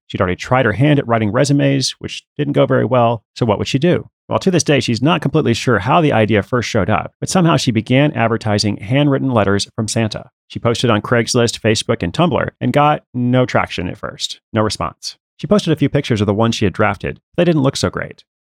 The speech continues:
She learned quickly that parents wouldn't pay for something they could easily do themselves. So Bree sat down once again, discouraged but determined,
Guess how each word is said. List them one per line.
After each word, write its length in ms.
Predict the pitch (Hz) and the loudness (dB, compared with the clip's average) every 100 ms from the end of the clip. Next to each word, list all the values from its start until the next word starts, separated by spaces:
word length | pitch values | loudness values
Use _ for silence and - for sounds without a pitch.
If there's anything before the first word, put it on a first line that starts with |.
| _ _ _ _ | _ _ _ _
She 120 | 185 | 2
learned 200 | 180 147 | 2 2
quickly 240 | 135 - | 0 0
that 140 | 104 - | 0 0
parents 360 | - 170 - | 0 0 0
wouldn't 220 | 143 120 123 | -2 -2 0
pay 140 | 120 | 0
for 120 | 113 | 0
something 320 | - 98 101 | -2 -2 0
they 80 | 95 | -2
could 140 | - - | -2 -2
easily 420 | 110 104 101 90 | -2 0 0 0
do 260 | 90 90 | 0 -2
themselves. 680 | - 85 - - - - - _ _ - | -4 -8 -6 -8 -10 -12 -12 _ _ -6
So 80 | |
Bree 160 | 147 185 | 0 2
sat 240 | - 151 | 2 2
down 180 | 139 131 | 2 2
once 240 | 113 127 117 | 2 0 0
again, 300 | 120 92 - - | 0 -2 -4 -6
discouraged 480 | 110 - 131 127 - | -6 2 2 2 0
but 120 | 127 | -2
determined, 500 | 147 107 90 90 | 0 -2 0 -2